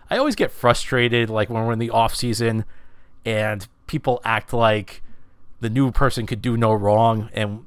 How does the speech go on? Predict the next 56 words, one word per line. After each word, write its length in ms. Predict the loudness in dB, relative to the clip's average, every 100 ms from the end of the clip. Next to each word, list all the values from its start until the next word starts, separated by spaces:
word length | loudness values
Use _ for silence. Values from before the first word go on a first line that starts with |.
| -4
for 100 | 0
Joe 200 | 4 6
Douglas, 340 | 6 4 2
it's 80 | -2
been, 180 | 0 0
like, 140 | 0
a 60 | -4
two-year 400 | 2 2 2 0
honeymoon, 460 | 0 -2 0 -2 -2
because 460 | -4 -2 -2 -4 -8 -10 -10 -4
his 140 | -4
first 360 | 2 2 2 0
year, 400 | 4 6 4 0 -8 -18 -20
he 340 | -10 -4 -2 0
essentially 380 | 2 0 0 -4
inherited 520 | 0 2 2 2 -2
the 80 | -2
roster. 480 | 0 0 2 0
There 80 | -2
was 220 | -4 -8 -10 -16 -12
not 280 | 0 2 4
a 40 | 2
lot 300 | 2 0 0
that 140 | -6
he 140 | -8
did 340 | -6 -4 -4 -4
to 80 | -4
build 240 | -4 -4
that 160 | -4 -2
twenty 240 | -2 -2
nineteen 500 | -4 -6 -6 -6 -6
team. 380 | -6 -4 -4 -6 -12 -20 -20 -20 -8
And 140 | -2
then 100 | 0
in 80 | 2
twenty 320 | 4 4 4
twenty, 300 | 2 2 2
he 80 | -2
had 240 | -2 -4
Adam 260 | -4 -6 -6
Gase 240 | -8 -8
to 100 | -8
kind 200 | -4 -4
of 40 | -4
be 100 | -4
the 100 | -4
foil 400 | -2 0 0 -4
and 80 | -4
take 240 | -6 -8
the 60 | -8
blame 260 | -6 -4
for 120 | -2
everything 340 | -2 -2 -2 -4
that 120 | -4
went 240 | -6 -4
wrong. 380 | -2 -2 -2 -4